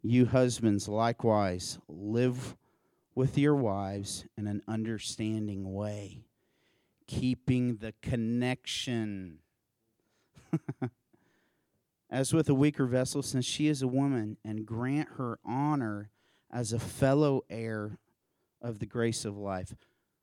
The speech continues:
Listen, hear what that's saying. She is equal.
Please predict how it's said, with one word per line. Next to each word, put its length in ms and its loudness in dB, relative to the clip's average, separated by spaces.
Listen, 440 -4
hear 200 -2
what 140 0
that's 240 2
saying. 500 0
She 300 -4
is 240 0
equal. 540 -4